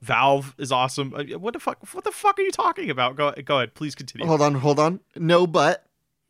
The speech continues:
Speaker 2: Telltale.
Speaker 1: Telltale?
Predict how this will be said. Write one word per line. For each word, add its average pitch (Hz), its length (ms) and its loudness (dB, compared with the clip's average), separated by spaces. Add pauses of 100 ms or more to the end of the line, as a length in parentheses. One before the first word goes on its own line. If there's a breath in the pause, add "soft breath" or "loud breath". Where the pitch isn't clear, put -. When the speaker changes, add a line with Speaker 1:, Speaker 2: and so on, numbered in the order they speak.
(1300)
Speaker 2:
Telltale. 311 460 0 (1800)
Speaker 1:
Telltale? 113 1000 -8